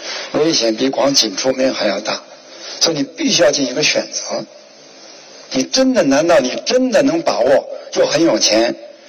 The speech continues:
又很出名，能把握住吗？我真的害怕，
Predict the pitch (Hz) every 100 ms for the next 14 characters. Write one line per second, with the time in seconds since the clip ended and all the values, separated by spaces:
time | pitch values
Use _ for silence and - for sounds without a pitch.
0 | - - - 151 160 - - 104 104 -
1 | 147 127 107 123 - - - - - 143
2 | 107 123 185 170 117 110 - - - -
3 | - - - - - - - - - -
4 | - - - - - - - - - -
5 | - - - - - - - - - -
6 | - - - - - - - - - 107
7 | 110 - 147 139 - 98 107 107